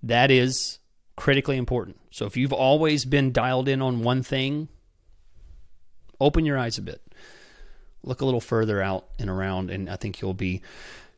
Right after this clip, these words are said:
very pleased to find that, uh, there's more than just cost per conversion that you can look at and measure success.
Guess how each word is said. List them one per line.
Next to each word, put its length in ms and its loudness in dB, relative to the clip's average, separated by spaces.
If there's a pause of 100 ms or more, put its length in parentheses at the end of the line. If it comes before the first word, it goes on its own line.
(340)
very 220 2
pleased 420 0
to 80 -2
find 440 0
that, 240 -2
uh, 200 4
there's 260 0
more 340 6
than 260 0 (480)
just 560 -4 (1300)
cost 280 2
per 100 -2
conversion 460 -4 (1500)
that 160 -4
you 80 0
can 140 -4
look 180 -8
at 200 -6 (380)
and 120 -4
measure 240 -4
success. 580 -6